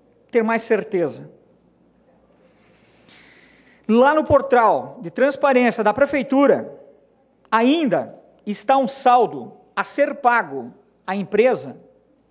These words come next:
duzentos e noventa e nove mil setecentos e quarenta e oito e vinte e nove centavos. O que está acontecendo?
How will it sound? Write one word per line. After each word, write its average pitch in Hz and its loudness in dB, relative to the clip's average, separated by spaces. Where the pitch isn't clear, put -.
duzentos 233 0
e 240 -2
noventa 233 0
e - 2
nove 202 0
mil 233 -2
setecentos 233 -4
e - -16
quarenta 220 -2
e 196 2
oito 233 2
e 202 -10
vinte 208 -12
e 208 -14
nove 202 -6
centavos. - -14
O - -20
que 247 -10
está 220 -2
acontecendo? 196 -8